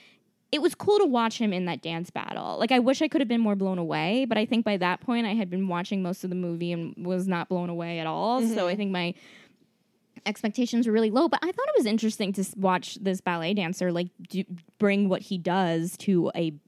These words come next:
Speaker 1: dance battle. I
Speaker 2: Yeah.
Speaker 1: thought that was pretty interesting. I wish it could have gone on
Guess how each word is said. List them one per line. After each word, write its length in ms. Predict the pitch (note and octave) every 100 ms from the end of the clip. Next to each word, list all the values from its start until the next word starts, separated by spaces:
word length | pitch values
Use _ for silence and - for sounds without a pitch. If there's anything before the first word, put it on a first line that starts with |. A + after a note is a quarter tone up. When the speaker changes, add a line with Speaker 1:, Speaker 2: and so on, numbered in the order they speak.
| -
Speaker 1:
dance 300 | D#3+ F4+ -
battle. 300 | - - F#3
I 200 | A#3 G#3+
Speaker 2:
Yeah. 80 | -
Speaker 1:
thought 160 | A4
that 140 | C4+ A3
was 120 | G#3+
pretty 220 | - F3+
interesting. 440 | G3 A#3 G#3 F3 E3+
I 40 |
wish 180 | F3+ -
it 80 | D#3
could 100 | E3+
have 100 | E3
gone 200 | E3 D#3+
on 260 | - -